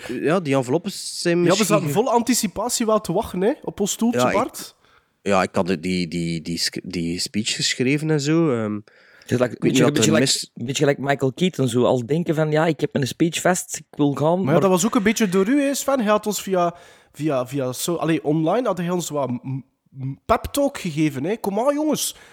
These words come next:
Speaker 2: En dit moet je zeggen als je op het podium
Speaker 3: Ja, de-,
Speaker 2: gaat."
Speaker 3: desondanks dat ik zelf geen uitnodiging heb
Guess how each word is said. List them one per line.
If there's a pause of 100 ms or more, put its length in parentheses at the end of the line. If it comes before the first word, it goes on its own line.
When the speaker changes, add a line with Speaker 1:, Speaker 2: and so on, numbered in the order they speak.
(120)
Speaker 2:
En
dit
moet
je
zeggen
als
je
op
het
podium
Speaker 3:
Ja,
de-,
Speaker 2:
gaat."
Speaker 3:
desondanks
dat
ik
zelf
geen
uitnodiging
heb